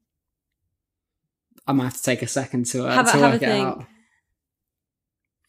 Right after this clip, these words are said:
Speaker 1: I think one, I mean, one that, like, comes to mind first, um, would be, like, I, I think, like, Steve Bartlett, like, he's just, like, um, he's just on another level right now. Like, <laughs> you know,
Speaker 2: Mm-hmm.
Speaker 1: like, he, he's, I love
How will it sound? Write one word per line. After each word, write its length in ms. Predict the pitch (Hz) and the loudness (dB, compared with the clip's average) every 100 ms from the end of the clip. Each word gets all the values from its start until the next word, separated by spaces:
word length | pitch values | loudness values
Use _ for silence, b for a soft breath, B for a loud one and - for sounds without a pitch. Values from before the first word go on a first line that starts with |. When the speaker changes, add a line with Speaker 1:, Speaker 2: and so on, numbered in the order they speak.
| _ - | _ -10
Speaker 1:
I 80 | 143 | -4
think 220 | 202 175 | 0 2
one, 260 | 156 160 | 4 4
I 60 | 135 | 2
mean, 320 | 135 127 135 - | 0 -2 -6 -6
one 220 | 139 151 | 0 4
that, 240 | 156 - - | 4 2 -2
like, 220 | 131 - | -2 -2
comes 280 | 143 139 - | 0 0 0
to 60 | |
mind 240 | 127 123 120 | -2 -2 -4
first, 640 | - 123 135 147 - - - | -4 -4 -4 -6 -12 -12 -8
um, 240 | 131 127 | -6 -4
would 160 | 123 123 | -4 -4
be, 400 | 123 131 131 127 127 | -2 0 -2 -2 -4
like, 220 | 120 - | -6 -4
I, 160 | 120 - | -6 -6
I 40 | |
think, 220 | - 135 | -4 -4
like, 240 | 117 117 - | -4 -8 -10
Steve 300 | - 135 120 | -2 -2 0
Bartlett, 420 | 120 123 131 - | -2 -2 -4 -4
like, 220 | 117 113 | -6 -8
he's 240 | - 127 117 | -4 -4 -4
just, 300 | 117 - - 131 | -6 -10 -10 -4
like, 320 | 117 113 - _ _ _ _ | -4 -4 -10 _ _ _ _
um, 480 | 131 117 113 - 117 - _ _ _ _ _ _ _ _ _ _ _ _ - | -8 -6 -6 -6 -8 -10 _ _ _ _ _ _ _ _ _ _ _ _ -10
he's 160 | 131 131 | -4 -2
just 160 | 135 151 | 0 0
on 100 | 135 | 2
another 260 | 127 120 | 0 -2
level 280 | 117 127 123 | -2 -4 -4
right 200 | 127 123 | -6 -8
now. 220 | 113 113 | -8 -8
Like, 220 | 123 123 127 - | -6 -4 -4 -4
<laughs> 100 | - | 2
you 160 | 220 156 | 6 6
know, 120 | 160 | 6
Speaker 2:
Mm-hmm. 60 | 156 | 4
Speaker 1:
like, 180 | 139 | 2
he, 180 | 135 151 | 2 0
he's, 520 | 139 143 143 139 - _ _ _ _ | 2 2 2 0 -6 _ _ _ _
I 100 | 147 | 0
love 300 | 151 156 147 | 4 4 2